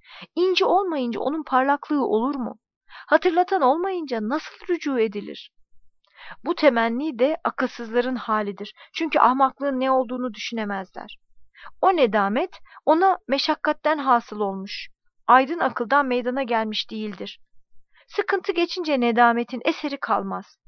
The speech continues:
Böyle tövbe toprak kadar bile değildir. Gam karanlığı gidince nedamet de gider. Gündüz gelince gecenin sözünü mahveder.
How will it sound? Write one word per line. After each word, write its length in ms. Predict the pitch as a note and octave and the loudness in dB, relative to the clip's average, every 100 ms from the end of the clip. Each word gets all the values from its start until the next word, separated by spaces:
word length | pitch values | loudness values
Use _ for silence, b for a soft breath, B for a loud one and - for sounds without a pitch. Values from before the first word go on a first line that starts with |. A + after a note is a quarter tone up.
| - | -2
Böyle 260 | C4 C#4+ A#3+ | 0 2 -2
tövbe 500 | - A#3+ A3+ C#4+ E4+ _ _ - _ _ | -2 -2 2 0 0 _ _ -20 _ _
toprak 400 | D4+ - F4+ F4 | -4 2 0 2
kadar 360 | D#4+ C#4 B3+ A3 | 0 6 6 6
bile 240 | G#3+ G3+ | -2 -2
değildir. 540 | G3+ F#3+ F3+ G3+ - _ _ _ _ _ _ _ - - - - _ _ - B B - | -4 -8 -8 -12 -12 _ _ _ _ _ _ _ -20 -20 -20 -20 _ _ -20 B B 6
Gam 280 | C#4 F4+ | 10 10
karanlığı 540 | F4 C#4+ C4+ B3+ B3+ C4+ | 8 6 8 8 4 2
gidince 480 | A3 A#3+ D4+ C4+ A3+ | 0 -2 0 2 2
nedamet 560 | A3+ B3+ B3 C#4 - | 6 8 8 4 2
de 60 | A#3 | 0
gider. 460 | G3+ F#3+ F#3 F#3+ - - | 0 0 -2 -2 -8 2
Gündüz 300 | B3 A#3 - | 2 2 0
gelince 340 | C4 D#4 D4 | 2 2 2
gecenin 360 | B3 A#3+ B3+ C#4 | 2 2 2 2
sözünü 360 | C#4 C4 C#4+ | -2 0 2
mahveder. 600 | C4+ A#3+ - G3 F#3+ G3 | 6 6 4 -4 -4 -6